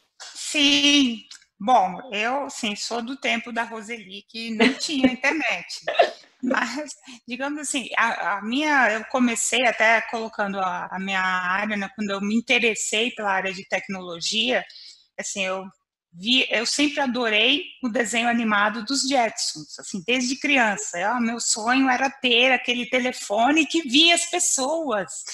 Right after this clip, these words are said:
Speaker 1: né? E eu falava isso pros meus irmãos e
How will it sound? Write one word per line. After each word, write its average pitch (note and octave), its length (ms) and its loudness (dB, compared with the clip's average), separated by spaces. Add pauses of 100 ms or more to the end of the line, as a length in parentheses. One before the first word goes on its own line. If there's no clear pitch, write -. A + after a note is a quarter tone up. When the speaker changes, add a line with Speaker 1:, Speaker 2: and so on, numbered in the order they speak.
(320)
Speaker 1:
né? C4+ 360 4
E C4 220 -2 (340)
eu E4+ 140 -2
falava D4+ 520 4
isso C4 340 -2
pros A3 180 -8
meus A#3+ 240 -2
irmãos A3 720 2
e A3 100 -10